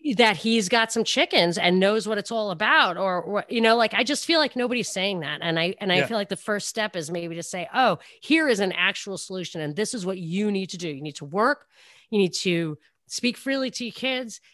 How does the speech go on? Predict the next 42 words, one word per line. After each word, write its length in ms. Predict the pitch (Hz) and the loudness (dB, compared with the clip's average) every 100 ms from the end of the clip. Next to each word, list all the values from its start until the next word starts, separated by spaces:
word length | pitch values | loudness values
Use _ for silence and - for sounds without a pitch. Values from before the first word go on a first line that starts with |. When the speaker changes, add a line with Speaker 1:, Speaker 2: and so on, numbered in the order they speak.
| _ | _
Speaker 1:
You 80 | 208 | 0
need 140 | 202 - | 0 0
to 80 | 170 | -8
probably 360 | 175 208 220 | -4 0 2
know 300 | 196 208 214 | 2 2 2
how 180 | 190 196 | 0 -2
to 40 | 180 | 0
have 420 | 165 - 196 170 | -2 -4 -6 -6
a 80 | 196 | -6
little 400 | 165 170 208 240 | -4 0 0 0
bit, 340 | 214 226 220 - | -2 -2 -2 -4
you 100 | 202 | -2
know, 100 | 160 | -2
grow 300 | 143 214 247 | -2 0 2
a 40 | 254 | 0
little 160 | 240 | -2
food 380 | - 240 240 233 | -4 -4 -2 -2
or 60 | 190 | -6
have 220 | 160 202 | -8 -12
a 20 | 190 | -10
food 200 | 247 185 | -10 -6
stockpile. 880 | - 208 - 214 214 214 208 208 - - - - | -2 -4 -4 -4 -2 0 -2 -4 -6 -20 -14 0
And 100 | 208 | 4
you 40 | |
Speaker 2:
Mm-hmm. 40 | 208 | 4
Speaker 1:
need 140 | 254 | 4
to 120 | - 214 - | 0 -8 -10
probably 960 | - 233 240 311 240 277 294 294 240 _ _ - 180 | -6 2 2 2 -4 -4 -2 -4 -6 _ _ -12 2
give, 600 | 240 247 240 233 202 - _ _ _ - | 4 4 2 -2 -6 -14 _ _ _ -4
you 140 | 254 | 4
know, 440 | 226 214 214 202 - _ 208 | 6 6 4 0 -4 _ 0
I 100 | 226 | 4
don't 240 | 262 202 | 4 4
know, 480 | 185 170 180 185 - _ _ _ _ _ _ _ - - | 4 4 2 -2 -10 _ _ _ _ _ _ _ -4 4
go 200 | 214 247 | 6 6
to 80 | |
the 140 | 220 208 | 4 0
website 580 | 208 233 - - 220 208 | 0 -2 -2 -4 -2 -2
of 120 | 175 | -4
your 140 | 196 | -4
local 760 | 180 196 190 208 208 208 202 185 | -2 -4 -4 -4 -4 -2 -4 -2
government 920 | 180 214 240 170 151 151 - - | 2 2 2 0 -2 -6 -10 -16